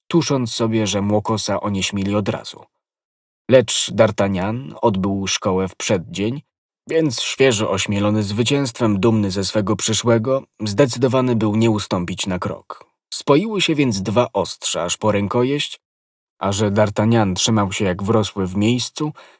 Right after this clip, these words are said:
jego przeciwnik zatem musiał uskoczyć w tył. D'Artagnan w lotu uchwycił sposobność, bo gdy skutkiem tego ruchu szpada Bernajoux zeszła z linii,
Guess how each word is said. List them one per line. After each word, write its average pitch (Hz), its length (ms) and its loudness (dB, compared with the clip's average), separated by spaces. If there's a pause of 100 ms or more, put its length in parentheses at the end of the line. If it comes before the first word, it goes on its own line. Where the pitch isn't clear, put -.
(200)
jego 185 220 8
przeciwnik 151 560 2
zatem 120 300 2
musiał 117 380 2
uskoczyć 110 480 -2
w - 100 -10
tył. 57 320 -6 (420)
D'Artagnan 113 720 2
w 92 80 -10
lotu 104 340 2
uchwycił 101 480 -4
sposobność, 135 800 0
bo 113 140 4
gdy 107 200 0
skutkiem 131 420 0
tego 104 240 0
ruchu 117 240 -2
szpada 101 360 2
Bernajoux 101 600 0
zeszła 90 320 -2
z 90 80 -4
linii, 135 380 -2